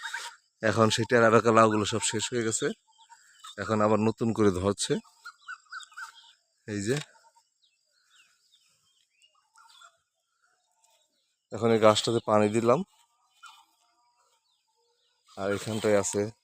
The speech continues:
দেখেন দেশি লাউ। এখানে একটা গাছ টমেটো গাছ হয়েছে, এমনিতেই হয়েছে, একা একাই হয়েছে টমেটো গাছটা। টমেটো ধরে কে যেন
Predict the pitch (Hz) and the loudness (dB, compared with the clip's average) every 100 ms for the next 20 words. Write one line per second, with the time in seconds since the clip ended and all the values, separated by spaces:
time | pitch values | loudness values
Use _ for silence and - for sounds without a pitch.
0 | _ _ _ _ _ _ - _ _ _ | _ _ _ _ _ _ -20 _ _ _
1 | - 98 104 98 101 - 101 107 131 _ | -18 -14 -12 -6 -6 -6 -2 0 0 _
2 | _ _ _ _ _ _ - - - - | _ _ _ _ _ _ -20 -20 -18 -18
3 | - - - 117 139 147 123 143 123 113 | -18 -10 -4 2 6 6 6 2 4 6
4 | 120 - - - - - _ _ - - | 8 6 4 2 -2 -12 _ _ -20 -20
5 | - - - 131 127 120 123 113 107 104 | -20 -20 -6 0 0 0 0 2 0 -2
6 | 98 110 - 117 175 _ _ _ - - | -6 -6 -6 -10 -10 _ _ _ -20 -20
7 | - _ 139 135 123 117 120 104 95 - | -20 _ 0 4 4 4 4 4 -2 -4
8 | 92 92 - 110 117 107 107 98 104 107 | -8 -8 -6 -2 0 0 -2 -4 -6 -6
9 | 110 104 101 101 98 117 131 _ _ _ | -6 -4 -4 -4 -6 -8 -10 _ _ _
10 | _ - - - 120 113 104 110 104 _ | _ -20 -20 -10 -4 -4 -4 -8 -8 _
11 | 107 95 101 123 175 - _ _ - 113 | -16 -4 0 2 0 -4 _ _ -8 -4
12 | 104 | 0